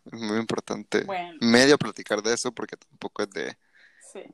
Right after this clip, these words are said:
Speaker 1: todas las
Speaker 2: Pues sí,
Speaker 1: sorpresas.
Speaker 2: porque, pues, son como que
Speaker 1: Sorpresas,
Speaker 2: ajá,
Speaker 1: ajá.
Speaker 2: sorpresas, además son como que más pa' nosotros,
Speaker 1: Ujú.
Speaker 2: entonces, este, entonces, insértate aquí cómo sería una junta corporativa con nosotros.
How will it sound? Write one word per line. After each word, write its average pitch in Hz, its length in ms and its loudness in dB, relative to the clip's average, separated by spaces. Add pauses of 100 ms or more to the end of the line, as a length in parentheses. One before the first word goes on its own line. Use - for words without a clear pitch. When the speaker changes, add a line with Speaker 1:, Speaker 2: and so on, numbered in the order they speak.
(100)
Speaker 1:
todas - 220 2
las 110 80 0
Speaker 2:
Pues 226 80 2
sí, 220 80 2
Speaker 1:
sorpresas. 220 380 6
Speaker 2:
porque, - 120 -2
pues, 196 140 -2
son 226 180 0
como 285 300 0
que 190 400 -6
Speaker 1:
Sorpresas, 123 580 4
Speaker 2:
ajá, 226 360 -6
Speaker 1:
ajá. 220 100 -12
Speaker 2:
sorpresas, 254 1200 -6
además 208 380 -12
son 214 140 -20
como 220 200 -16
que 190 120 -16
más 185 160 -20
pa' 214 160 -4
nosotros, 180 1200 -8
Speaker 1:
Ujú. 135 80 -6
Speaker 2:
entonces, 117 600 -8 (840)
este, 202 640 -8
entonces, 220 560 -4
insértate 226 840 2
aquí 202 340 -6
cómo 233 220 -6
sería 202 240 -6
una 208 180 -6
junta 220 420 -8
corporativa 196 680 -8
con 208 160 -12
nosotros. 185 500 -10